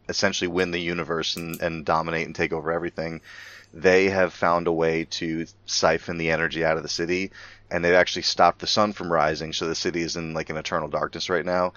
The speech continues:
And since Mithrax is one of the sacred splicers, so he's a, a fallen who can commune with machines, we have teamed up with Mithrax to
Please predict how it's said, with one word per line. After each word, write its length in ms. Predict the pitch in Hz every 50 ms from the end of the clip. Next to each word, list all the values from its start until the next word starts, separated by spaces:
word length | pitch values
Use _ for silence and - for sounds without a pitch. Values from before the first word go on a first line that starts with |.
| - - - - - - _ -
And 280 | - 87 87 87 85 -
since 320 | - - 90 82 80 -
Mithrax 720 | 85 90 104 117 - 107 104 95 90 85 85 - - - -
is 220 | - 90 87 82 80
one 160 | 87 87 87
of 100 | 85 76
the 60 | 78
sacred 380 | - - - 87 82 - - -
splicers, 640 | - - 101 101 104 98 - - 85 80 78 80 78
so 180 | - - 80 76
he's 260 | 73 80 82 80 73
a, 60 | 82
a 180 | 80 78 69 -
fallen 340 | - - 87 85 85 82 80
who 140 | 82 87 78
can 100 | 87 82
commune 420 | - - 92 85 80 82 82 82
with 140 | 80 78 -
machines, 560 | 80 - - 85 82 85 90 98 104 - - - - - - -
we 140 | 85 90 82
have 160 | 92 85 -
teamed 320 | - - 98 85 80 80
up 180 | 104 120 - -
with 120 | 101 -
Mithrax 760 | - 90 85 80 - 90 87 82 80 80 - - - - - -
to 440 | - - 92 85 82 80 80 80